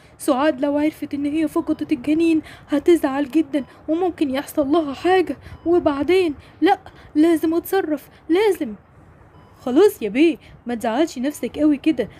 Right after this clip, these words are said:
انا ممكن اجيب لك طفل. ايه، ايه اللي انت بتقوله ده؟ هتجيب لي طفل منين يعني؟ ممكن اجيب لك طفل، مش مدام ميرفت اللي دخلت ولدت قبل منها، ولدت توأم؟ انا ممكن اجيب لك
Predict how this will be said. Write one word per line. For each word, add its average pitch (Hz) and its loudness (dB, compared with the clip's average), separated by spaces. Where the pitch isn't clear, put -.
انا 262 -2
ممكن 302 0
اجيب 294 2
لك - -2
طفل. 349 0
ايه، 330 4
ايه 453 -2
اللي 453 0
انت 349 -2
بتقوله 285 -2
ده؟ 190 -12
هتجيب 226 -4
لي 320 4
طفل 381 0
منين 381 0
يعني؟ 208 -4
ممكن 370 -2
اجيب 285 0
لك 247 -2
طفل، 311 0
مش 240 -8
مدام 349 2
ميرفت 254 0
اللي 233 -8
دخلت 262 -2
ولدت 277 -2
قبل 285 0
منها، 247 2
ولدت 294 4
توأم؟ 302 -2
انا 294 0
ممكن 392 -2
اجيب 277 0
لك 214 -6